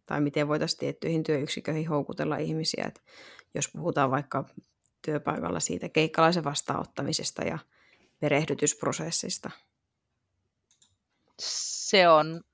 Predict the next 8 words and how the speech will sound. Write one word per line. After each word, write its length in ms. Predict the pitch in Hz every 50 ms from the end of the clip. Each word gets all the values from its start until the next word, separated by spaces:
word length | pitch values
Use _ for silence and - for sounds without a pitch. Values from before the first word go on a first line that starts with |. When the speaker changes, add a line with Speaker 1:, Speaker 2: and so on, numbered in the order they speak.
| _ _ -
Speaker 2:
mun 220 | 180 180 180 175
mielestä 600 | 170 165 160 156 156 170 170 - - - 131 - - - -
yksi 440 | 180 170 - - - - - - - _ _ _ - - - - - - - - _ _ _ _ _ _ _ _ _ _ _ - - _ _ - - _ _ _ -
ihan 300 | 156 147 156 156 151 147
ehdottomasti 760 | 151 151 156 151 156 _ - 180 160 160 165 - - - 156
niin 280 | 156 151 151 151 151 147
kuin 260 | 151 156 160 160 156 143 - - - - - - - - - - - - -
tärkein, 580 | 185 170 165 151 - - 165 156 160 160 156